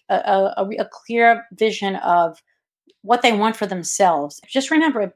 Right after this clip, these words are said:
the teacher is not their full identity. And so once they get to that point, so they know,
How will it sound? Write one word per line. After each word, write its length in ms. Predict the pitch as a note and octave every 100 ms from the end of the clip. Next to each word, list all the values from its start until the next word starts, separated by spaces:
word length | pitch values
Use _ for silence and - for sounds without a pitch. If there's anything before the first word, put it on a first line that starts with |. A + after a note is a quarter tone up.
| -
the 80 | -
teacher 380 | - E4 -
is 80 | G#3
not 180 | A3 A3+
their 120 | G#3+
full 220 | G#3+ A3 G3
identity. 640 | E3 G3 F#3 C#3+ - _ _ _ _
And 180 | A3+ A3+
so 420 | - A#3 G3+ G3 _ _ -
once 300 | B3+ E4 -
they 340 | G#3+ G3+ F#3
get 200 | - D#4+
to 100 | C#4+
that 180 | G#3+ F#3
point, 220 | G3+ F#3
so 160 | - G3+
they 220 | G#3+ A3+
know, 420 | A3 G#3+ F3 D#3+